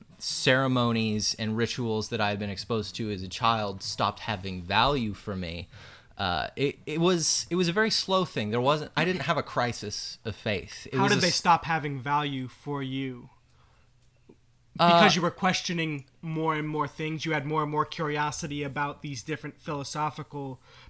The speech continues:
Speaker 2: belief systems.
Speaker 1: Yes.
Speaker 2: These ones that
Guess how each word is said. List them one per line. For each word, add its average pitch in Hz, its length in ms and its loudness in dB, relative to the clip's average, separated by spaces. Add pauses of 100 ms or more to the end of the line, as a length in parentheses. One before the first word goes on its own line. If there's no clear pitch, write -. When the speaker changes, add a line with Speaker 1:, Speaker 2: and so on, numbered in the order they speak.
Speaker 2:
belief 175 320 0
systems. 147 760 -6
Speaker 1:
Yes. 131 680 0 (260)
Speaker 2:
These 160 880 -4
ones 160 400 -2
that 151 200 -6